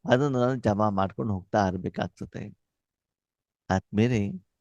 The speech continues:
ಯಾರಾದ್ರೂ ಮನೆಯಲ್ಲಿ ಒಳ್ಳೆ ವಸ್ತುಗಳನ್ನೆಲ್ಲ ಜಮಾ ಮಾಡ್ತಾರೆ. ಧೂಳು, ಕಸ,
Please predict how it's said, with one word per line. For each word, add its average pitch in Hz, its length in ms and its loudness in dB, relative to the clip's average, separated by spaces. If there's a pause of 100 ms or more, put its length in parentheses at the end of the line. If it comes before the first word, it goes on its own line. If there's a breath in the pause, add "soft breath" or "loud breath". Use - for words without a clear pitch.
(120)
ಯಾರಾದ್ರೂ 104 460 6
ಮನೆಯಲ್ಲಿ 104 440 4
ಒಳ್ಳೆ 101 280 8
ವಸ್ತುಗಳನ್ನೆಲ್ಲ 127 720 2
ಜಮಾ 113 280 0
ಮಾಡ್ತಾರೆ. 104 640 -2 (840)
ಧೂಳು, 110 580 6
ಕಸ, 113 300 2